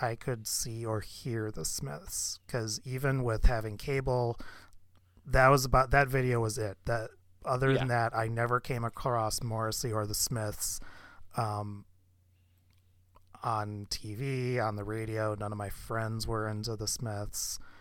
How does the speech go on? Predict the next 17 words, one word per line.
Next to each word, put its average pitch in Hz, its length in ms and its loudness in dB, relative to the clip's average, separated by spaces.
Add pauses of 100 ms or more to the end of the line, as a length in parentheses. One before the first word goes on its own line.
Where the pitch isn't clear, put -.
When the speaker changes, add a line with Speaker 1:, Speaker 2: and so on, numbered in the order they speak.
(640)
Speaker 1:
um, 101 520 -4 (880)
or 120 160 -4
Morrissey. 107 720 -4 (880)
So, 123 540 6
and 127 160 2
I, 120 180 4 (540)
like 120 240 -4
I 110 180 -2
said 113 320 0
earlier, 110 360 2
like 113 260 0
you, 107 180 -2
I 107 160 0
read 107 240 -2
a 110 40 -2
lot 104 260 0
of 101 220 -4